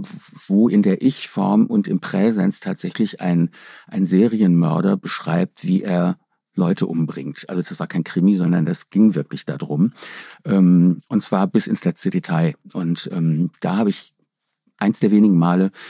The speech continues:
gehabt, wo ich den Abgabetermin, äh, nicht pünktlich einhalten konnte. Und der Verlag hat dann gesagt, „Ja, wo bleibt's denn, wo bleibt's denn?“ Und ich habe gesagt, „Leute, ich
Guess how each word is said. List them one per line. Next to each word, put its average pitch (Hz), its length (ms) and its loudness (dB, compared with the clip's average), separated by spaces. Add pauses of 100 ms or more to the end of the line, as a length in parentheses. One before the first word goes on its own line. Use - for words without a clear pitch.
(140)
gehabt, - 420 -6
wo 180 200 -2
ich - 180 -6
den 85 160 0
Abgabetermin, 90 680 -2
äh, - 220 -16
nicht 90 760 -2
pünktlich - 360 -2
einhalten 95 420 -2
konnte. 82 300 -4
Und 90 80 -2
der 180 80 -6
Verlag 85 360 -8
hat 92 120 -8
dann 90 140 -4
gesagt, 87 280 -8
„Ja, 92 100 -6
wo 90 80 -4
bleibt's 85 240 -6
denn, 101 120 -2
wo 127 60 -4
bleibt's - 220 -4
denn?“ 101 80 0
Und - 60 -2
ich - 100 -10
habe 101 100 -10
gesagt, - 200 -10
„Leute, 110 200 2
ich - 120 -6